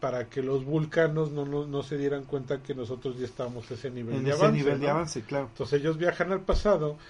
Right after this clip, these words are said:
Speaker 1: y el Enterprise viaja con ellos en el mismo vórtice al pasado,
Speaker 2: Ajá.
Speaker 1: pero para ellos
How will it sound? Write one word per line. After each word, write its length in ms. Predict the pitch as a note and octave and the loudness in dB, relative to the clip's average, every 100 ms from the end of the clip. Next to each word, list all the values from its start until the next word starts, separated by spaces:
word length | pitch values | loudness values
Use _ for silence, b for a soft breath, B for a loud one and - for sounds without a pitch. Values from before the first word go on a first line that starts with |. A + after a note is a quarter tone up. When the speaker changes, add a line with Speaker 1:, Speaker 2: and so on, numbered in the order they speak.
| B - | B -6
Speaker 1:
y 80 | C3 | -2
el 100 | C3+ | 0
Enterprise 640 | E3 F3 E3 E3 F3 F#3 | 0 0 0 4 4 4
viaja 380 | F#3 E3 - E3+ | 2 0 0 -2
con 240 | - C#3+ D#3+ | 2 2 2
ellos 400 | E3+ D#3+ E3+ D#3 | 0 0 -2 -2
en 140 | C#3 | -4
el 100 | C3 | -4
mismo 340 | C#3+ D3 D#3 | -6 -4 -2
vórtice 540 | D3+ D3+ D#3 E3 D3+ E3+ | 2 2 2 -2 -4 -2
al 100 | D#3+ | 0
pasado, 560 | F#3 E3+ G3 D#3 E3 E3 C#3+ | 2 2 4 4 2 0 -4
Speaker 2:
Ajá. 260 | A2 B2 | -2 -2
Speaker 1:
pero 200 | C#3 C3 | -2 -2
para 260 | B2+ C#3 C#3 | -2 0 2
ellos 400 | C#3+ C#3+ E3 | 0 2 0